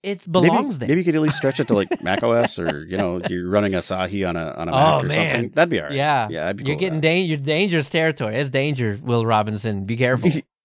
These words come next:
Speaker 2: Yeah, right. All right, Leo. Where can we find you on the interwebs?
Speaker 1: Oh, you can always find me at the old Mastodon. I, I find myself on there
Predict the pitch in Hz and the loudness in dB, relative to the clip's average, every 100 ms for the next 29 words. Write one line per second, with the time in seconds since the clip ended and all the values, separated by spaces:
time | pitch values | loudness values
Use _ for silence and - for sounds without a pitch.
0 | _ 101 101 - 92 101 - _ _ _ | _ 0 0 2 2 2 0 _ _ _
1 | _ _ _ - 117 131 107 110 107 104 | _ _ _ -4 2 2 4 4 2 0
2 | _ _ _ - 117 117 123 120 120 113 | _ _ _ 0 0 2 0 2 4 4
3 | 101 101 101 95 92 - _ 95 95 92 | 4 6 6 4 0 -8 _ 0 2 2
4 | 87 80 76 - - _ _ _ _ _ | 2 0 -4 -6 -12 _ _ _ _ _
5 | _ _ - 320 330 285 262 240 233 220 | _ _ 0 4 6 6 4 0 0 2
6 | 208 202 147 120 107 98 - 98 95 95 | 2 2 2 0 -2 -6 -6 -6 -4 -4
7 | 104 156 190 170 190 190 196 190 196 185 | -4 -2 -2 -2 2 4 4 2 0 0
8 | - 170 175 175 214 277 302 285 180 190 | -4 0 4 4 4 2 -2 -6 -6 -2
9 | 202 208 190 - 156 180 185 190 226 196 | 0 -2 -4 -6 -2 -2 0 0 0 0
10 | 120 - 104 - 113 98 95 | -2 -4 -6 -4 -4 -4 -6